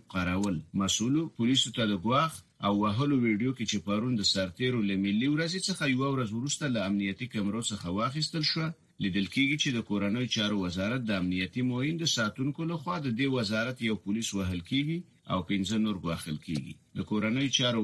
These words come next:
وزارت امنیتي معین عبدالصبور قانع هم له پولیسو سره د خپلو ساتونکو ناوړه چلن مني او خپرې شوې خبرپاڼه کې لیکي چې یاد کسان یې له دندو ګوښه کړي او د څېړنو په موخه یې داخلي امنیت ریاست ته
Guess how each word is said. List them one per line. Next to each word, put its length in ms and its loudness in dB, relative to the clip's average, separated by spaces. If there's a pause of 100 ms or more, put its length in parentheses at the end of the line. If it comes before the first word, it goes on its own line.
وزارت 420 0 (360)
امنیتي 500 4 (100)
معین 260 2 (100)
عبدالصبور 540 0 (120)
قانع 280 2 (100)
هم 200 2
له 120 0
پولیسو 380 0
سره 140 0
د 180 -2
خپلو 220 -2 (100)
ساتونکو 440 -2 (140)
ناوړه 460 0
چلن 260 0 (100)
مني 240 -6 (280)
او 140 0
خپرې 280 0 (100)
شوې 300 0
خبرپاڼه 600 0
کې 160 -2
لیکي 260 -4 (240)
چې 60 -2 (120)
یاد 120 0 (100)
کسان 300 0
یې 100 2 (140)
له 140 2
دندو 320 2
ګوښه 340 -2
کړي 240 -2 (220)
او 160 0
د 20 0 (100)
څېړنو 440 2
په 140 -2
موخه 220 0
یې 180 0
داخلي 400 2 (180)
امنیت 400 0
ریاست 360 0
ته 60 -4